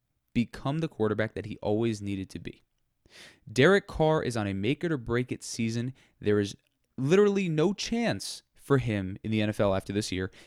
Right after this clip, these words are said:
if he does not prove that he belongs here, that he belongs in a starting job. Because if he sucks this year, Gruden will cut him, or they, I, I believe his contract's up,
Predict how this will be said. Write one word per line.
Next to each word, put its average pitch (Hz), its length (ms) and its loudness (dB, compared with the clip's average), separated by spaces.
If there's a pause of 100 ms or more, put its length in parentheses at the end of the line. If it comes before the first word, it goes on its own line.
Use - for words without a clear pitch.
if - 180 -2
he - 180 -6
does 175 160 -2
not 147 180 0
prove 135 200 2
that 117 100 2
he 120 80 -2
belongs 98 520 -4 (200)
here, - 300 -10 (180)
that 117 140 4
he 123 80 2
belongs 113 460 2
in 104 60 -2
a 98 40 -4
starting 90 320 -2
job. 87 320 -2 (320)
Because 139 220 4
if 131 100 0
he 214 140 -2
sucks 247 420 2
this 110 200 -4
year, - 220 -12 (600)
Gruden 127 240 2
will 175 80 -2
cut 117 240 4
him, 139 100 -2 (600)
or 113 140 6
they, 110 80 4 (140)
I, 110 200 0 (100)
I 107 60 -4
believe 127 260 -4
his 113 120 -8
contract's 110 560 -4
up, 92 180 -4